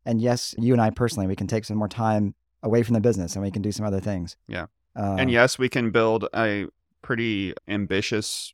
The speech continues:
Speaker 2: new product
Speaker 1: Yep.
Speaker 2: in the business that we have not seen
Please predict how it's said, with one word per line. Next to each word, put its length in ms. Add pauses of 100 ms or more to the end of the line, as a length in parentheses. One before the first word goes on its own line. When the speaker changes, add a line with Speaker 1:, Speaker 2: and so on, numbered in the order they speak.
(260)
Speaker 2:
new 400
product 680 (220)
Speaker 1:
Yep. 240 (420)
Speaker 2:
in 120
the 80
business 560
that 220 (100)
we 140
have 140
not 300
seen 580